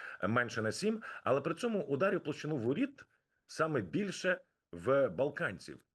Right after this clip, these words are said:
Е, тобто вісім. Е, і також йдеться знову ж таки про реалізацію і акцентованість, е,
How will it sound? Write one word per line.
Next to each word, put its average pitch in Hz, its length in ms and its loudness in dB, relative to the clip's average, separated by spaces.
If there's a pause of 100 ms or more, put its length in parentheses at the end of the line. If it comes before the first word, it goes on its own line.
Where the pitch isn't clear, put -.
(460)
Е, 92 500 0
тобто 113 400 0
вісім. 87 720 -4 (680)
Е, 92 300 0
і 76 240 -8
також 165 500 -2
йдеться 110 280 -2
знову 110 220 -4
ж - 80 -10
таки 104 180 -6
про 113 340 0
реалізацію 101 840 0
і 104 40 2
акцентованість, 92 1200 -2
е, 80 960 -2